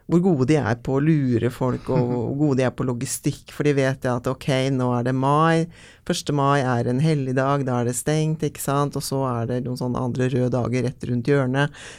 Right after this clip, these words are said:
Speaker 1: sånn at de er veldig gode på å liksom ha oversikt over kalenderen, når er det stengt på polet, lurer alle hele tiden.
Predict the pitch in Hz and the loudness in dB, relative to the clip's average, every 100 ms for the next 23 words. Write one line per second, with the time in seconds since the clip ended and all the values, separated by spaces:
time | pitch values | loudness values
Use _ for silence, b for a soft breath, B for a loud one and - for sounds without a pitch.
0 | B 151 160 147 143 139 156 131 127 147 | B -2 -2 0 2 2 2 0 0 0
1 | 135 117 - 127 - 123 127 110 - 123 | -2 -2 -2 -2 0 -2 -2 -4 -4 -4
2 | 127 156 131 143 139 - - 120 - 127 | -2 -2 0 0 0 -6 -6 -8 -4 -4
3 | 147 156 156 151 131 135 127 - 156 185 | -2 0 0 0 0 -2 -2 -4 -2 0
4 | 202 208 202 170 170 160 156 156 160 156 | 2 0 -2 -4 0 2 2 2 0 -2
5 | B B - 180 190 139 123 143 156 135 | B B -8 -2 0 0 2 2 2 0
6 | 151 123 113 85 120 | 0 0 -2 -2 -2